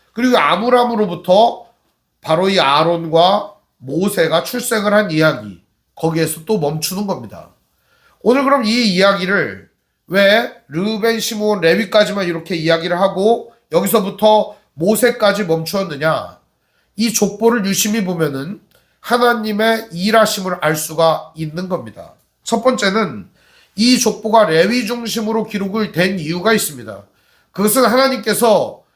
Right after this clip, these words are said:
이 레위 자손 중에서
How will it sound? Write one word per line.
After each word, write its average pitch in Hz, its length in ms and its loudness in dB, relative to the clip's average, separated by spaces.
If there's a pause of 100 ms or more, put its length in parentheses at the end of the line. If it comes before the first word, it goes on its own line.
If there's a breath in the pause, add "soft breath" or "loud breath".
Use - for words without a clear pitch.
(300)
이 220 300 -2
레위 214 840 0
자손 202 420 -4
중에서 185 680 0